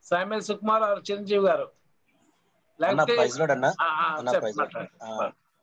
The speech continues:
Speaker 2: అక్కకి ప్రభు పేరట వందనాలు. All the best అక్క, మీరు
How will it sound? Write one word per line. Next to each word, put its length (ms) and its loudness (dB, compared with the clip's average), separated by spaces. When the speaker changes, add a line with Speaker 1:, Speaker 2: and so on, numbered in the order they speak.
Speaker 2:
అక్కకి 560 -2
ప్రభు 300 -4
పేరట 280 -2
వందనాలు. 460 0
All 460 -2
the 80 0
best 180 -2
అక్క, 160 -4
మీరు 220 -6